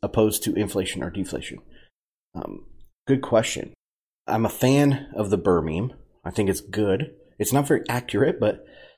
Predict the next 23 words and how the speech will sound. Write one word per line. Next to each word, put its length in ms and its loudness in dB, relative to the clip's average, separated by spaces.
it's 140 -4
good. 500 2
I 20 0
mean, 120 6
there 120 6
is 180 6
money 280 6
printing 320 -2
going 240 2
on, 260 2
but 120 -2
that 140 4
doesn't 320 2
lead 360 0
to 120 4
inflation. 580 2
<laughs> 80 0
It's 240 2
not 220 2
the 80 -2
same 260 4
thing. 240 2
It's 140 -4